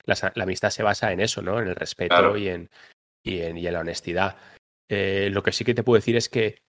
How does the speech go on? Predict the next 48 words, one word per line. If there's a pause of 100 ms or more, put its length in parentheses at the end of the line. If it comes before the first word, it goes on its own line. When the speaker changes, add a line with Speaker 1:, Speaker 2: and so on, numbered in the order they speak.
(260)
Speaker 1:
que,
que
yo
creo
que
están
muy
ilusionados
todos
dentro
de
Aston
Speaker 2:
Mm.
Speaker 1:
Martin,
¿eh? (320)
Desde
los
pilotos,
desde
Fernando, (260)
Pedro, (300)
todos,
to-,
todo
el
equipo
están
ilusionados
de
verdad. (880)
Y
cuando
vas
cumpliendo
años
y
has
visto
un
poco,
pues,
lo
difícil
que
es
la
Fórmula
uno,